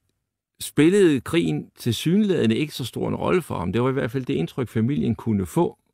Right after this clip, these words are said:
i betragtning af, hvor lidt han snakkede om den. Men hele vejen igennem livet, der havde han tænkt på sin besætning. Den slap ham aldrig. Og det fandt man jo ud af, da han, da han døde, fordi hans ønske var ikke at blive begravet i Canada.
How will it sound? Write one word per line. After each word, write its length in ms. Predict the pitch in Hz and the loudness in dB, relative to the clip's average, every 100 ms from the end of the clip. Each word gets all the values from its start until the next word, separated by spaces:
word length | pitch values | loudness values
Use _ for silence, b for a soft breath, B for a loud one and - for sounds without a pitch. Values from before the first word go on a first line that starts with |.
| _ _ 95 | _ _ _
i 260 | 120 110 104 | 0 2 2
betragtning 560 | 92 107 113 - 135 123 | -2 -4 -4 -4 -4 -2
af, 80 | |
hvor 80 | 101 | 0
lidt 180 | 110 131 | 0 -2
han 80 | 117 | -6
snakkede 360 | - 98 104 | -6 -6 -4
om 160 | 85 - | -8 -10
den. 180 | - - _ _ _ _ _ _ - | -16 -20 _ _ _ _ _ _ 4
Men 340 | 139 151 - _ _ - | 4 4 -2 _ _ -6
hele 380 | 113 185 226 175 | 0 2 2 0
vejen 440 | 139 160 160 - _ | 0 -2 -4 -6 _
igennem 480 | - 120 165 - 151 | -6 0 0 2 0
livet, 420 | 131 143 147 123 - | 2 2 0 -2 -4
der 200 | 127 135 - _ _ - | -4 -4 -6 _ _ -8
havde 260 | 120 127 120 | -2 0 2
han 140 | 120 | 0
tænkt 260 | - 147 - | 0 -4 -2
på 80 | |
sin 180 | 123 123 | -4 -4
besætning. 480 | 113 101 92 - 98 - _ _ _ _ - | -2 -2 -4 -6 -12 -14 _ _ _ _ -2
Den 100 | 113 | 0
slap 260 | - 123 143 | 0 -2 -2
ham 160 | 147 | -4
aldrig. 400 | 82 82 92 92 - _ _ _ _ - | -4 -4 -8 -12 -14 _ _ _ _ -4
Og 140 | 110 | 0
det 120 | 147 | 0
fandt 480 | 156 165 147 107 - | 0 0 2 -2 -2
man 180 | 139 135 | 2 4
jo 100 | 139 | 6
ud 140 | 170 | 6
af, 240 | 165 143 135 | 6 4 0
da 100 | 127 | 0
han, 440 | 127 117 - - | 0 0 -2 -6
da 140 | - 113 | -2 0
han 180 | 110 | 2
døde, 420 | 101 98 117 147 127 | 2 4 2 0 -2
fordi 480 | 131 117 131 - 110 | -2 2 0 -2 -2
hans 280 | 147 175 | 0 0
ønske 400 | 131 131 - 147 | 2 0 0 0
var 140 | 104 101 | 0 0
ikke 200 | 120 175 | 0 0
at 60 | |
blive 140 | 131 92 | 0 -2
begravet 380 | 92 92 - 95 | -2 -4 -4 -6
i 20 | |
Canada. 440 | - 90 92 82 | -6 -8 -8 -12